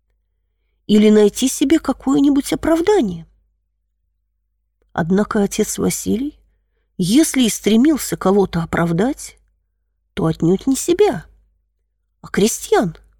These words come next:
участвовавших в сходке. Тем самым подписывая приговор самому себе. Вдобавок было непонятно и то,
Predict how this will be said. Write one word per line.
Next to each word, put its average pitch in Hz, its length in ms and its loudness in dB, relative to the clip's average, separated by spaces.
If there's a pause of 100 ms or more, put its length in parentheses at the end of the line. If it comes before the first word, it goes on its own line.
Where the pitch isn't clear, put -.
участвовавших - 880 -10
в - 60 -16
сходке. - 460 -12 (2000)
Тем 190 220 0
самым 254 420 0
подписывая 185 760 -4
приговор 190 640 -6 (300)
самому 185 480 -2
себе. - 380 -10 (2750)
Вдобавок 294 640 0
было 359 260 6
непонятно 285 800 2
и 240 40 0
то, 254 440 -2